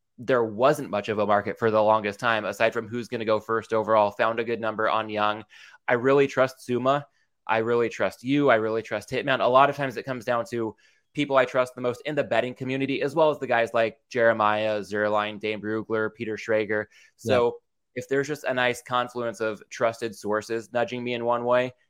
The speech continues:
Speaker 1: and I can shop around a little bit and get a good number, then I'm gonna let that mean a lot more than my own personal opinion. I, I could not have rattled off the Ohio State wide receiver stats in the last few years like you did.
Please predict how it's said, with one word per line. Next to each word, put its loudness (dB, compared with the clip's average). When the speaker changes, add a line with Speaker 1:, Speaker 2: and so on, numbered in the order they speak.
Speaker 1:
and -2
I 2
can -10
shop 2
around 2
a 0
little 2
bit 0
and -10
get 0
a 0
good -4
number, -2
then 0
I'm 2
gonna 2
let 2
that 2
mean -6
a -2
lot 2
more 0
than -4
my 0
own -4
personal -4
opinion. -6
I, 4
I 2
could -4
not -2
have -2
rattled 6
off 4
the 2
Ohio 2
State -4
wide 4
receiver -4
stats -8
in -10
the -2
last 0
few -4
years -4
like -2
you 0
did. -2